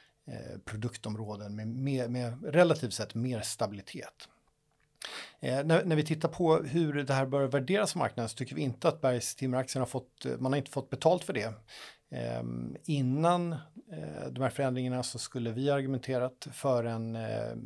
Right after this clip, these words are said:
en ebitda-multipel på ungefär fyra och en halv gånger. Men, eh, när vi då justerar tillbaka och, och tittar på hur hade Bergs Timmer, eh, utvecklats det senaste året, givet den strukturen som man nu har från och med halvårsskiftet, så,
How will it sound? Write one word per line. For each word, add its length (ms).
en 380
ebitda-multipel 800
på 100
ungefär 200
fyra 200
och 40
en 60
halv 240
gånger. 440
Men, 300
eh, 300
när 120
vi 60
då 320
justerar 340
tillbaka 540
och, 440
och 120
tittar 280
på 220
hur 260
hade 480
Bergs 200
Timmer, 520
eh, 240
utvecklats 600
det 60
senaste 440
året, 540
givet 340
den 100
strukturen 380
som 120
man 100
nu 120
har 180
från 220
och 60
med 100
halvårsskiftet, 720
så, 480